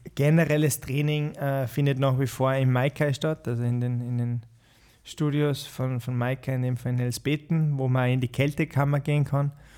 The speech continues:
und da sch-, sich schon mal gut auf die Kälte eigentlich auch vorbereiten kann, weil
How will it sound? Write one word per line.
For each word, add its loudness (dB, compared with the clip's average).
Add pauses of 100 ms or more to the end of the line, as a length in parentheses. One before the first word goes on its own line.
(220)
und 0
da 4
sch-, -6
sich -2
schon 2
mal 2
gut -2
auf 0
die -4
Kälte -2
eigentlich 0
auch -2
vorbereiten -4
kann, -6
weil -4